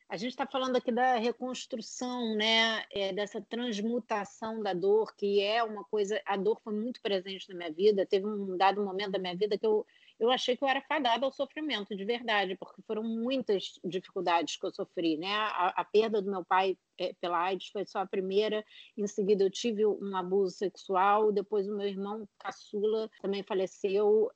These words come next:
e, com dezoito anos. A minha melhor amiga, aos vinte. O meu avô, que foi com quem eu comecei a escrever, ele era meu cúmplice nisso. Era pra quem eu levava meu boletim, eu corrigia textos dele.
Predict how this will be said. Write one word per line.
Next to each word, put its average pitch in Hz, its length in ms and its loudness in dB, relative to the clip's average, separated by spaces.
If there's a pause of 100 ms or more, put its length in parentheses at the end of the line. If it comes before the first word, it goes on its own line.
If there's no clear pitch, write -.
e, 185 140 4
com 196 180 -6
dezoito 185 420 2
anos. 214 400 2
A 202 60 0
minha 202 180 -2
melhor 202 300 2
amiga, 196 340 0
aos 175 160 0
vinte. 214 520 -4
O 208 40 0
meu 208 400 4
avô, 214 540 2
que 233 140 -12
foi 240 320 -6 (120)
com 247 220 -14
quem 269 220 -2
eu 320 100 -4
comecei 247 420 -6
a 254 40 -2
escrever, 202 640 0 (100)
ele 202 160 -4
era 202 200 -2
meu 220 260 -6
cúmplice 247 640 -2
nisso. 196 560 -8
Era 196 140 0
pra - 120 -10
quem 220 140 -10
eu 208 80 -10
levava 202 300 0
meu 202 140 -8
boletim, 220 760 -2
eu 196 240 0
corrigia 202 640 2
textos 220 580 2
dele. 196 720 4